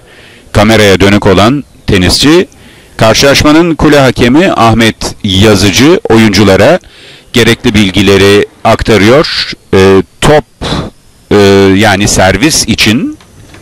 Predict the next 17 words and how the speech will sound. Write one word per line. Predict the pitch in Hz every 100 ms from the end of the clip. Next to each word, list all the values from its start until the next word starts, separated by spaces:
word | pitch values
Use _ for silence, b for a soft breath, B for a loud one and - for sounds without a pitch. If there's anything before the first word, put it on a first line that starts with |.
| - - -
kim | - 123 117 110 98 _ -
karar | 107 98 98
verecek, | 90 87 82 113 - -
hangi | 113 113 101
sahada | 107 95 92
kim | - 123 117
olacak, | 101 87 131 147
onun | 107 110
için | 98 - 127 175 B B B B B B
para | - 113 117
atışı | 98 110 - 123 120 -
yapıldı | 110 113 127 107 101 170
ve | 139 131
oyuncular | 139 123 92 98 131 165 - B B B B
tercihlerini | 135 127 117 110 107 107 143
belirttiler. | 113 104 - 104 156
Şimdi | - - 95 104 147